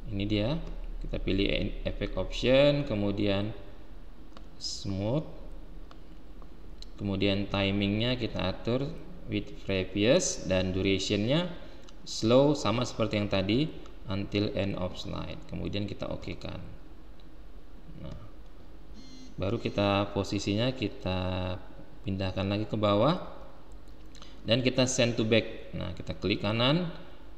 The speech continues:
right click your mouse, kemudian send to back. Nah, seperti ini. Kemudian coba kita try F lima. Nah, seperti itu. Untuk lebih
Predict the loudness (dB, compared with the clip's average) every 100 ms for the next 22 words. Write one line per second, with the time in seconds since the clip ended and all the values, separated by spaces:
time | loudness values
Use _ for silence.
0 | 2 4 4 0 -8 -6 0 0 2 2
1 | 2 4 4 4 4 2 4 4 2 0
2 | -2 -2 -4 -4 -4 -6 -10 -10 -10 -10
3 | -8 -8 -8 -8 -8 -8 -8 -8 -10 -10
4 | -10 -10 -10 -10 -10 -10 -10 -12 -12 -10
5 | -10 -10 -10 -10 -10 -10 -10 -8 -8 -8
6 | -8 -8 -6 -2 2 6 6 4 0 4
7 | 4 6 4 4 4 6 4 2 -2 2
8 | 2 4 2 0 -6 -10 -10 -10 -10 -10
9 | -10 -8 -10 -10 -10 -10 -10 -8 -6 -6
10 | -6 -6 -6 -4 -2 -4 -4 -6 -8 -10
11 | -6 2 6 8 10 10 10 8 4 -2